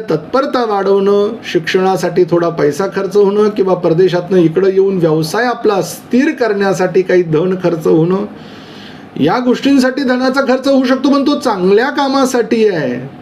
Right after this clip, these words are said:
तुमच्या जीवनातल्या प्रगतीसाठी आहे. आपल्यासाठी शुभ अंक बारा आहे, अशुभ अंक सात आहे. शुभ रंग आपल्यासाठी गुलाबी आहे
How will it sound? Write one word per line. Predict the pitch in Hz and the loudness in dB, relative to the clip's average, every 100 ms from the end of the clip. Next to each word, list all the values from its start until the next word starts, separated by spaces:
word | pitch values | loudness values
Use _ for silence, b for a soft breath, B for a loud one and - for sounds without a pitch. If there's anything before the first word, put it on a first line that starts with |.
| - | -4
तुमच्या | 151 143 180 | -2 0 0
जीवनातल्या | 170 156 151 165 160 190 190 254 | 2 2 0 -2 -2 -2 0 -2
प्रगतीसाठी | - - 135 151 262 269 190 160 143 143 123 | -6 -4 0 2 2 2 0 -2 -4 -2 0
आहे. | 120 110 - - - - | -2 -4 -14 -18 -18 -8
आपल्यासाठी | - 175 - 202 - 185 180 185 | -6 -2 -2 -2 -2 -2 2 2
शुभ | 180 - 165 156 160 | 2 0 2 2 0
अंक | 156 208 214 202 196 185 127 | 0 0 2 0 0 -2 -4
बारा | - - 180 | -4 -2 0
आहे, | 208 185 220 220 B B B B - | 0 2 0 -2 B B B B -4
अशुभ | 156 160 240 233 | -4 0 0 0
अंक | 220 208 208 208 208 | 0 0 4 4 2
सात | - 147 123 107 | -2 -4 -4 -6
आहे. | 95 - - - - - - - - - - | -8 -10 -14 -18 -20 -20 -20 -20 -18 -10 0
शुभ | 175 202 | 0 2
रंग | 240 254 | 2 2
आपल्यासाठी | 254 247 220 220 208 214 | 2 2 0 2 0 0
गुलाबी | 202 151 170 202 180 147 | 2 2 2 0 2 0
आहे | 110 | 0